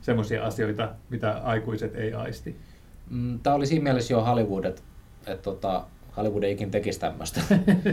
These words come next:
Speaker 2: Ö, mutta, tota, näki selkeästi, että tässä oli, tää oli tyylikäs ja ty-, on tyylitajuinen tekijä taustalla. Mut tää, mut tää ei, tota, miten tän sais muotoiltua hyvin, mitä mä haen? <laughs>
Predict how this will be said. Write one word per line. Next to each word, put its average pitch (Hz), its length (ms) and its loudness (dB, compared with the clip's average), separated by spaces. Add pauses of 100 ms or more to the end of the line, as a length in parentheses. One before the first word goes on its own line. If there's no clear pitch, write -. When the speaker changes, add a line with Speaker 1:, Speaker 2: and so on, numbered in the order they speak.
(360)
Speaker 2:
Ö, 90 220 0 (600)
mutta, 101 380 -4 (160)
tota, 107 400 0 (1300)
näki 139 340 0
selkeästi, 120 540 2
että 95 140 -4
tässä 98 260 -4
oli, 90 220 -4 (100)
tää 95 100 0
oli 92 120 -2
tyylikäs 98 640 -2 (240)
ja - 100 -6
ty-, - 440 -4
on 92 80 -10
tyylitajuinen 85 640 -4 (220)
tekijä 101 400 -4 (300)
taustalla. 113 560 -6 (640)
Mut - 180 -10
tää, 117 180 2 (220)
mut 113 200 -8
tää 127 140 2
ei, 127 60 2
tota, 127 340 2 (1900)
miten 139 300 2
tän 107 160 2
sais 104 200 -6
muotoiltua 90 460 -4
hyvin, 98 240 -6
mitä 71 160 -14
mä 78 100 -12
haen? 85 360 -10
<laughs> - 40 -10